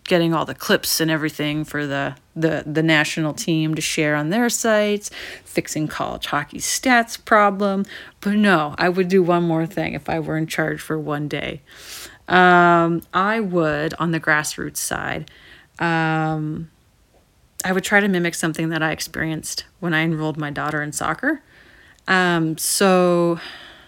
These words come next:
I would put someone in charge at U S A Hockey whose job is basically to feed information to the member associations, um,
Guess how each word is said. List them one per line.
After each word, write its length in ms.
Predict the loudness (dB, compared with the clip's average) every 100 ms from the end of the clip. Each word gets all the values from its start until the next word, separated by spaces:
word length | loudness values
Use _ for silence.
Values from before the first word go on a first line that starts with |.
| -20 _ _ _ _ _ _ _ _ 6
I 140 | 6
would 160 | 6 4
put 200 | 0 0
someone 240 | 0 2
in 100 | 0
charge 300 | 0 -2 -2
at 100 | -2
U 160 | 0 0
S 180 | -2
A 140 | -4 -6
Hockey 560 | -4 -6 -6 -4 -4 -6 -14 -20 -18 -18 -2
whose 300 | 2 2 2
job 460 | 2 4 2 2
is 180 | -2 -4
basically 800 | -2 -2 -2 -4 -6 -4 -2 -2
to 580 | -4 -4 -2 -2 -4 -6 -10 -20 -20 -20 -20 -20 -20 -20 _
feed 300 | -8 -2 0
information 680 | 0 0 0 0 0 0 -4
to 100 | -4
the 100 | -2
member 600 | -2 0 0 2 2 0 -4
associations, 1300 | -6 -4 -4 -4 -4 -4 -4 -6 -6 -6 -4 -4 -4 -6 -2
um, 680 | 0 0 -2 -4 -6 -10